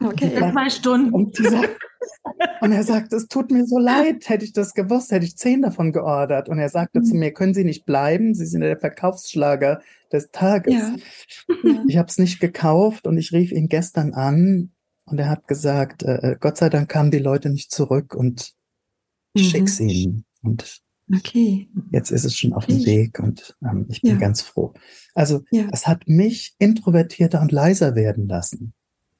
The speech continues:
Speaker 1: Ja.
Speaker 2: dieser Weg. So viel zu mir.
Speaker 1: Ja.
Speaker 3: Mhm.
Speaker 1: Ihr sagt ja auch von, von eurer Arbeit, dass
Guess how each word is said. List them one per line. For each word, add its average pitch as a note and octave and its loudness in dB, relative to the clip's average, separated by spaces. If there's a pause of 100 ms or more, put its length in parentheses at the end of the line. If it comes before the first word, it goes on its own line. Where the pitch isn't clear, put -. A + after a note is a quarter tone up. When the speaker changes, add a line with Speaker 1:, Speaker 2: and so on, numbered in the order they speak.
Speaker 1:
Ja. E3+ 0 (180)
Speaker 2:
dieser - -10
Weg. - -18 (380)
So - -10
viel - -2
zu - -8
mir. G2+ 0
Speaker 1:
Ja. F#3+ 0 (1080)
Speaker 3:
Mhm. F3 0 (1120)
Speaker 1:
Ihr G3 2
sagt F#3+ -2
ja A#3 -2
auch G#3+ -2
von, F#3+ 2
von F#3+ 0
eurer F3+ -6
Arbeit, A3 -2 (380)
dass - -4